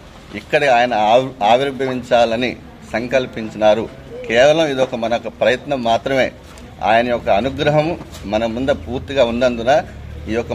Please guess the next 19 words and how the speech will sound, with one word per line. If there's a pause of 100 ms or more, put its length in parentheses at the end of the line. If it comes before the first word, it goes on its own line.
మన (120)
గ్రామంలో (320)
వెలసెల్లి, (680)
ఈ (580)
గ్రామాన్ని, (120)
క్షేత్రాన్ని (340)
పునాదిగా (120)
చేసుకొని (500)
చుట్టుపక్కల
ఉండేటటువంటి
అన్ని
గ్రామాలకు
కావచ్చు, (220)
ప్రజలకు
కావచ్చు, (680)
జ్ఞానాన్ని (1500)
పరిపూర్ణంగా
అందించాలనే (480)
ఒక